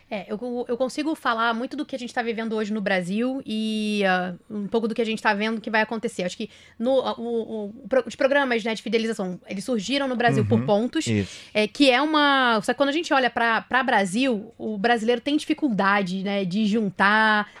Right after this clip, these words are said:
Speaker 1: não consegue nem mal fazer poupança, né? Quiçá jun-,
Speaker 3: Ficar
Speaker 1: poupança de
Speaker 3: juntando
Speaker 1: ponto.
Speaker 3: ponto, é.
Speaker 1: E o que que o brasileiro, cara, e aí é isso, é escutar o brasileiro, o que que o brasileiro quer? O brasileiro quer preço, desconto,
Speaker 2: É.
Speaker 1: é recompensa na hora, a gente é imediatista, e estamos em uma sociedade imediatista.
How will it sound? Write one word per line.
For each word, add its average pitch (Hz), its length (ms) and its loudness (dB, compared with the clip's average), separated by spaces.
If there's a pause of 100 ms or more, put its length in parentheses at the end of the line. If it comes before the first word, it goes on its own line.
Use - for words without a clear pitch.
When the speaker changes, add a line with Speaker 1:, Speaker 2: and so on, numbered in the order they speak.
Speaker 1:
não 320 40 -10
consegue 349 380 0
nem 339 160 -4 (160)
mal 330 160 -4
fazer 339 220 0
poupança, 214 520 0
né? 254 140 0 (320)
Quiçá 311 340 -2
jun-, 330 140 -2
Speaker 3:
Ficar - 160 -12
Speaker 1:
poupança - 380 2
de 320 80 0
Speaker 3:
juntando - 260 2
Speaker 1:
ponto. 98 200 -2
Speaker 3:
ponto, - 200 -10
é. 95 260 -8
Speaker 1:
E 240 300 0
o - 60 -20
que 370 80 -2
que - 80 -6
o - 20 -6
brasileiro, 359 420 -2
cara, 277 300 4
e 233 140 2
aí 294 160 4
é 370 80 0
isso, 262 200 0
é 277 40 2
escutar 349 340 -2
o 415 60 -4
brasileiro, 302 420 4
o - 60 -10
que 381 80 0
que - 60 -10
o - 20 -8
brasileiro 330 280 2
quer? 220 140 0
O - 20 -4
brasileiro 311 320 2
quer 427 200 2 (160)
preço, 254 520 2
desconto, 233 800 -2
Speaker 2:
É. - 240 2 (240)
Speaker 1:
é 247 140 2
recompensa 285 540 0
na 277 200 2
hora, 240 280 4
a 214 40 0
gente 254 240 -2
é 294 40 6
imediatista, 254 720 0
e 277 80 -2
estamos 330 440 -2
em 330 40 -2
uma 294 120 -2
sociedade 247 480 -2
imediatista. 254 540 -6